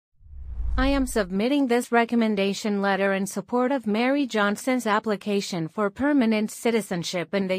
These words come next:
U S. I have known Miss Johnson for almost three years, since she moved in next door to me in August dos mil dieciséis.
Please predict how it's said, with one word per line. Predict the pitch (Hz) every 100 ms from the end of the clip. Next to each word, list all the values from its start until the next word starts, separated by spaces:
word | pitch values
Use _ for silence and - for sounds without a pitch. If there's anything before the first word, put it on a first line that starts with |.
| 190
U | 214 208
S. | 196 175 165 _ _ _ - - - - - 240
I | 247
have | 240 247
known | 220 233 254 233
Miss | 196 151 - - _ _ _ _ - - - - -
Johnson | 254 294 311 247 220
for | - 196
almost | 220 285 277 269 -
three | - 220 247 277
years, | 226 185 156 147 - _ -
since | - 254 233
she | - 226
moved | 214 202 214 247
in | 233 220
next | 240 - -
door | - 240 214
to | 226
me | 202 196
in | 190 208
August | 226 226 196 - -
dos | 208 196
mil | 190 247
dieciséis. | 240 226 - 202 220 160 143 -